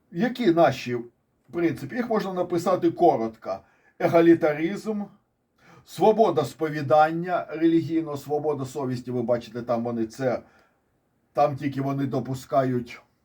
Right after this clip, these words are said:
навіть іслам московського патріархату в них має бути. Ну, свобода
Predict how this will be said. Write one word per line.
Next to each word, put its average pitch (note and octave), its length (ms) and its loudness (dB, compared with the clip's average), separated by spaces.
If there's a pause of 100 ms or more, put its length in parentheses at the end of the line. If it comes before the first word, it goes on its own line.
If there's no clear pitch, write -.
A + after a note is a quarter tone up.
(260)
навіть C#3+ 440 -4
іслам C#3 440 0
московського A2+ 640 -8
патріархату G#2+ 800 -10
в G2+ 80 -14
них G#2 200 -14
має G2+ 260 -4
бути. G2 440 -14 (1080)
Ну, A3 140 0
свобода D3+ 800 4